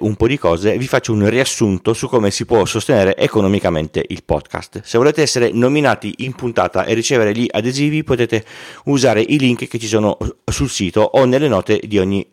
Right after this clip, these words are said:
episodio di Satispay, PayPal o la novità di questi giorni, Stripe.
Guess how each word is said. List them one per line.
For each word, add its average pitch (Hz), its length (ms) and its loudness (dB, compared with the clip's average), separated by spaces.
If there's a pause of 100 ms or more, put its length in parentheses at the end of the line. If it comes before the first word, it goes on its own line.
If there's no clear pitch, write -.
episodio 92 580 -2
di 110 220 -2
Satispay, 170 720 -4
PayPal 104 500 2 (440)
o 151 100 2
la 139 80 4
novità 151 400 2 (100)
di 104 120 -6
questi 95 240 -6
giorni, 92 320 -2
Stripe. 82 640 -6